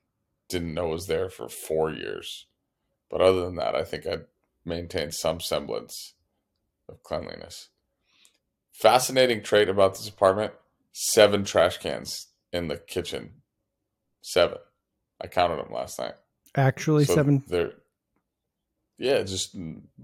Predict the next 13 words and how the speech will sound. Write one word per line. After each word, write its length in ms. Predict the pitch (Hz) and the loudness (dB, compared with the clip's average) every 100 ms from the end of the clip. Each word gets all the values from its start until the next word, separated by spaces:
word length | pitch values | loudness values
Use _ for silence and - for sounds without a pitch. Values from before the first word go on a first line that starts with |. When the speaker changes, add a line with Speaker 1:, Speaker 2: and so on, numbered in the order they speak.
| - | -4
Speaker 1:
re-, 140 | 117 | -2
pretty 260 | - - 131 | -2 -2 -2
regular 400 | 95 92 90 85 | 2 2 2 -2
sized, 480 | - 82 - 101 - | -2 -2 -2 -8 -12
like, 140 | - _ _ _ _ _ _ _ _ | -12 _ _ _ _ _ _ _ _
whatever 460 | - 85 80 80 78 | -2 0 0 -4 -6
those 360 | 73 78 78 85 | -2 -2 -2 -2
are. 440 | 80 60 58 - | -2 -2 -4 -6
Uh, 340 | 65 57 55 50 _ _ _ _ _ - | -4 -4 -4 -6 _ _ _ _ _ -14
Speaker 2:
Interesting. 420 | 131 131 - 107 - _ _ _ _ 208 _ 62 | -12 -12 -14 -16 -18 _ _ _ _ -20 _ -16
Speaker 1:
uh, 300 | 50 50 50 50 _ _ _ _ | -14 -14 -16 _ _ _ _ _
you 80 | 92 | -16
know, 220 | 73 - | -14 -14